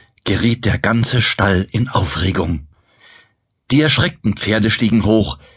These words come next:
drängten sich gegeneinander, keilten und wieherten. Beinahe hätten sie ihr Halfter zerrissen.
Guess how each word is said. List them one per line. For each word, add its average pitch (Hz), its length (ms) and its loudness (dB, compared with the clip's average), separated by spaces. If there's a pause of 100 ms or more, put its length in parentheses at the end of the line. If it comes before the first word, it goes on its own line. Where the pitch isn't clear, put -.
(160)
drängten 131 580 0
sich - 300 -2
gegeneinander, 113 800 0 (340)
keilten 92 720 0 (160)
und 131 400 0
wieherten. 95 640 -2 (1300)
Beinahe 101 720 2 (240)
hätten - 340 -4
sie 98 180 0
ihr 123 200 2
Halfter 120 340 -2
zerrissen. 87 600 -2